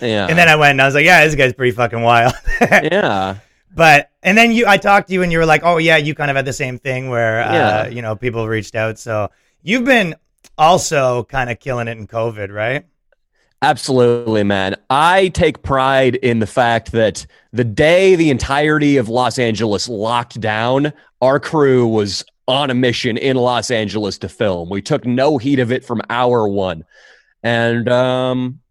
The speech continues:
Speaker 1: I'm glad I did. A lot of YouTubers stopped uploading and they started putting out shitty in quarantine content.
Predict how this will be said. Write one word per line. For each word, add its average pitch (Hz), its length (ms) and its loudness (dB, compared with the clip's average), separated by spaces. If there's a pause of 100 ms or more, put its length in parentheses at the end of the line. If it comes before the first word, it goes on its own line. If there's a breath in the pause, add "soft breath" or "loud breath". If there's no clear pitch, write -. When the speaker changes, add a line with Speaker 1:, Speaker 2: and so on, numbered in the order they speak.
Speaker 1:
I'm 123 80 -6
glad 147 240 0
I 147 100 2
did. 170 300 0 (260)
A 123 60 0
lot 156 200 2
of 165 60 0
YouTubers 156 440 2
stopped - 440 -4
uploading 147 580 2
and 135 60 0
they 110 60 -2
started 135 280 -2
putting 135 240 -2
out 113 120 -2
shitty 131 580 -4
in 139 240 -2
quarantine 131 720 -4
content. 131 720 -4